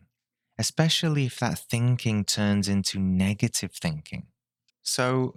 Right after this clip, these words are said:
first of all, you should get rid of the idea of success and failure. If someone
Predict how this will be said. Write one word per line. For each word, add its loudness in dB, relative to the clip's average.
first 0
of -2
all, 2
you 0
should -2
get 0
rid 6
of 4
the 4
idea 0
of 0
success -4
and -6
failure. -4
If -2
someone 2